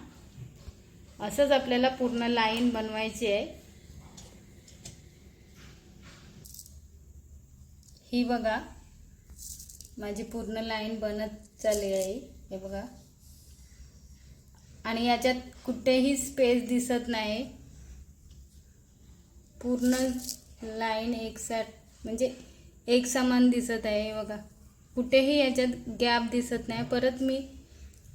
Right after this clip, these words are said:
तीन शुगर बीट घेतले, हे घेतले, हे असे लावले. आता आपल्याला लॉक करायचं आहे.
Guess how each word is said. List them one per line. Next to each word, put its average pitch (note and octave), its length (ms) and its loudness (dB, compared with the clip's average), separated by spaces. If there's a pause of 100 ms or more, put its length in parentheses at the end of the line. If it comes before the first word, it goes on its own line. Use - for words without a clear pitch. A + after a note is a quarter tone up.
तीन B3+ 320 4
शुगर A#3 380 -2
बीट A3+ 140 -4
घेतले, G3 440 -6 (4000)
हे A3+ 180 -8
घेतले, G#3+ 420 -8 (3000)
हे G#3+ 80 -12
असे G#3+ 380 -6
लावले. G3+ 380 -6 (2750)
आता G#3+ 240 -4
आपल्याला A3+ 340 -2
लॉक G#3+ 240 -4
करायचं F#3+ 460 -6
आहे. F3+ 100 -6